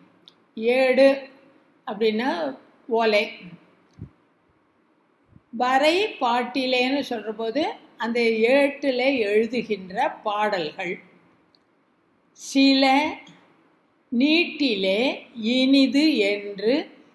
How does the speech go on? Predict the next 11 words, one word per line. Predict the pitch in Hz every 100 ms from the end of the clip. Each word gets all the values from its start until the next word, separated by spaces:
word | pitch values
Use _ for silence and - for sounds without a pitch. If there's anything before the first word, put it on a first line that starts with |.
| _ _
தேடி | - 196 214 214 214 202 277 415 - - 202
ஈட்டு | 262 277 277 - - 311 494 -
மாபொருள்." | 175 180 190 185 185 156 165 175 175 _ _ _ _ _ _ _ _ _ _ _ _ _ _ _ _ _ _ _ _
நீட்டி | 226 294 339 359 349 311 294 294 302 - - _ _ _ _ _ _ _ _
அந்த, | 240 247 240 240 240 233 226 240
அ, | 233 220 220 220 _ _ - -
சந்தங்களை | 247 240 247 226 208
எல்லாம் | 208 202 220 233
நீட்டி | 220 214 214 214 220 233
அழகா | 214 185 202 175 220 - - _ - _ _ _ _ _ _ _ _ -
பாடி, | 202 196 185 202